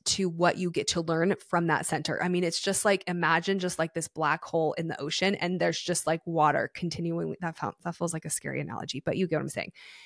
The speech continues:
Water continuing flowing in. So these two centers, I have the ability to genuinely learn so much about, and the not self in me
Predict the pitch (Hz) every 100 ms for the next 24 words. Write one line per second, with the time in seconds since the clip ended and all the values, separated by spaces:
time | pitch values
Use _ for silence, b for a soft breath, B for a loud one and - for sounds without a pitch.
0 | B B 180 202 220 214 202 196 180 180
1 | 170 165 170 156 107 160 _ b b b
2 | b b _ _ _ _ - - 214 196
3 | 240 262 - 262 196 214 220 185 185 185
4 | 190 175 170 170 190 - 196 - - 208
5 | 226 247 262 262 269 202 175 185 247 -
6 | - - - 185 175 170 170 151 180 214
7 | 180 214 165 160 196 b b b b b
8 | b _ - 180 175 170 - - 208 208
9 | 233 233 254 285